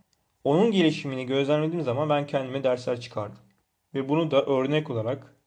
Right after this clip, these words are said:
herkese gururla anlatıyorum. Aynı şekilde geçmişe baktığımda da şikayet edip yerinde sayanlarla çabalayanların farkını çok iyi görüyorum.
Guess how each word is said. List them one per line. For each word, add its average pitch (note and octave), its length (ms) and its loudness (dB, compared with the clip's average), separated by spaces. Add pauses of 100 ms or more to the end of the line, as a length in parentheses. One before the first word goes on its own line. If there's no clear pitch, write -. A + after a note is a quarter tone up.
(100)
herkese B2 440 -2
gururla A#2+ 400 -2
anlatıyorum. A#2 480 -6 (300)
Aynı D#3+ 260 2
şekilde G#3+ 340 -2
geçmişe G3 520 0
baktığımda G3 540 2
da D#3 100 2
şikayet F3 340 -2
edip D#3 240 -4
yerinde D3+ 340 -2
sayanlarla C#3+ 760 -2 (200)
çabalayanların D3 720 0
farkını C3+ 500 -2
çok C3+ 240 -8
iyi B2+ 120 -8
görüyorum. A2+ 380 -8